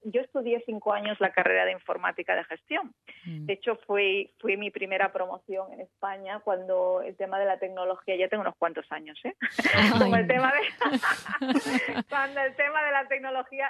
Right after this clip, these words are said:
Speaker 1: empezaba, empezaba a salir. Entonces, eh, quiero decir, estudié la tecnología y toda la, la programación y toda la historia, pero siempre, siempre lo odié, o sea, siempre he estado en contra,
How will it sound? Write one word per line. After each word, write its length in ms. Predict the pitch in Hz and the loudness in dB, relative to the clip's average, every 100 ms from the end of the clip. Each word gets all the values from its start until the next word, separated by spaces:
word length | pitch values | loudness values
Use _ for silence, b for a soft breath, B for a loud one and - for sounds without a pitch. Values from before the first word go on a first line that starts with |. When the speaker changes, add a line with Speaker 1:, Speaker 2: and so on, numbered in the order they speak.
| - | -4
Speaker 1:
empezaba, 680 | 247 233 226 - 226 220 220 | -14 -20 -20 -14 -12 -12 -14
empezaba 680 | 226 214 214 196 185 185 180 175 - | -16 -20 -18 -14 -10 -10 -10 -14 -20
a 40 | 196 | -20
salir. 200 | - 175 180 175 b b - | -16 -14 -14 -18 b b -14
Entonces, 440 | 214 240 240 302 - - | -6 -4 -2 -4 -6 -4
eh, 320 | 220 214 202 | -2 0 -2
quiero 160 | - 226 | -2 0
decir, 280 | 208 208 226 | 0 -2 -6
estudié 400 | 208 - 202 214 | -8 -8 -6 -4
la 140 | 208 202 | -4 -4
tecnología 960 | 190 185 180 170 - 214 214 208 202 202 | -8 -12 -12 -12 -6 -4 -2 0 0 0
y 160 | 190 | -4
toda 220 | 185 175 | -4 -2
la, 100 | 175 156 - | -2 -6 -6
la 120 | 170 | -4
programación 600 | 180 175 170 180 - 202 | -4 -4 -6 -10 -10 -6
y 40 | |
toda 140 | 180 170 | -4 -4
la 60 | |
historia, 300 | 165 - 180 | -4 -4 -2
pero 140 | - 226 - | -2 -2 -2
siempre, 500 | 269 262 294 285 277 - | -2 0 2 2 0 -2
siempre 340 | 240 233 269 | -2 0 0
lo 200 | 220 196 | 2 2
odié, 380 | 185 202 302 - | 2 2 0 -2
o 40 | - | -4
sea, 180 | - 175 | -4 -4
siempre 400 | - 214 226 226 | -4 -6 -2 -2
he 20 | |
estado 300 | 202 214 208 | -2 -2 -2
en 100 | 196 | -4
contra, 500 | - 226 220 208 254 | -2 -2 -2 -2 -2